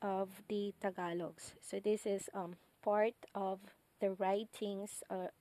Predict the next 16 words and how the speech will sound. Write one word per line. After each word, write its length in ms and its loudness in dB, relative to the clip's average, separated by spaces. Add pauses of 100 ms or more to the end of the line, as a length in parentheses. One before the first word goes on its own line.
(120)
the 200 -8
observation 920 -2 (440)
of 180 2
Fray 400 0
Juan 580 -2
de 300 -8
Plasencia 800 -4
during 280 -6
that 160 -4
time. 200 -10 (560)
So 100 0
as 200 4
we 180 4
all 160 4
know, 460 2
um, 420 -6